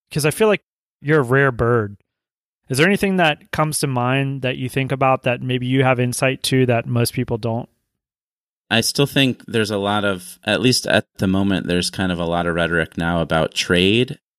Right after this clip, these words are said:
Speaker 2: and things like that, and whether China will still be a manufacturer that people want to go to, depending on if there's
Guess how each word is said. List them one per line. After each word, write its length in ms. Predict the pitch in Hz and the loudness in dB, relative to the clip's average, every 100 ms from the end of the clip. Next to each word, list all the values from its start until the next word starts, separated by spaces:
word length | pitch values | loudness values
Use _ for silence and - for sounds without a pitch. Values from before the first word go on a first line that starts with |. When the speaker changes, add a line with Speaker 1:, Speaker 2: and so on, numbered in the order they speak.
| _ | _
Speaker 2:
and 280 | - 80 78 | -8 -6 -4
things 200 | 92 90 | -4 -4
like 180 | 85 - | -4 -2
that, 320 | 82 87 87 | 0 2 0
and 120 | 82 | -2
whether 280 | 82 80 80 | -2 0 0
China 380 | - 85 85 85 | 0 0 0 0
will 220 | 80 73 | 0 -2
still 320 | - - 85 | -4 -2 -2
be 160 | 80 82 | 0 -2
a 80 | 76 | 0
manufacturer 840 | 78 76 73 78 76 - 85 82 | 0 -2 0 0 0 0 0 2
that 180 | 76 - | 2 -2
people 380 | 85 80 78 73 | -2 -2 -2 -2
want 280 | 76 73 - | -2 -2 -2
to 360 | - 78 73 - | -2 -2 -2 -4
go 180 | - 85 | 0 0
to, 340 | - 101 117 | 2 2 2
depending 460 | 117 80 - 82 80 | -2 -6 -4 -4 -2
on 160 | 78 | -2
if 180 | 71 65 | -2 -4
there's 440 | - 78 71 - | -2 0 -2 -4